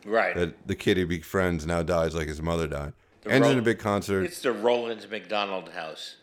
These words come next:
Speaker 1: <laughs>
Speaker 2: Well, they have a, so the movie ha-, it says they pull some strings and they get a big country artist, and it's, um, Blake Shelton, who's now on The Voice.
Speaker 1: Oh, yeah.
Speaker 2: But they have the band new song play in this.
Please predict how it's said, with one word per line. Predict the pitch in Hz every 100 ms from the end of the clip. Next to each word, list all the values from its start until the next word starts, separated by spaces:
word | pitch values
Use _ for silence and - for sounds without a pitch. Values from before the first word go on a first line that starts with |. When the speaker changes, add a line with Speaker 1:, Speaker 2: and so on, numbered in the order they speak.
| _ _ _ -
Speaker 1:
<laughs> | 87 - - _ _ _ - -
Speaker 2:
Well, | 117 127
they | 131
have | 131
a, | 120 113 - _ _ _ _ _ _
so | - 139
the | 135
movie | 156 156 135
ha-, | 123 -
it | 92 107
says | - 107 - _ -
they | 107
pull | 107 135 123
some | 113
strings | - - 123 107 87
and | 92
they | 92
get | 92
a |
big | 90 95
country | - 117 113 113
artist, | 85 80 80
and | 82 80
it's, | 78 -
um, | 85 80 80 76 _ - - _ _ -
Blake | 98
Shelton, | - 104 95 - 78 78
who's | 82
now | 82 78
on | 147 156 147
The |
Voice. | 117 101
Speaker 1:
Oh, | 90 92
yeah. | 101 85 - _ _ _ _ _
Speaker 2:
But | 123 120
they | 113 120
have | 131 139 127
the | 110
band | 117 131 135 107 92 -
new | 98 123
song | 127 - 120 110 90 82
play | - 110 113 107
in | 87
this. | 87 -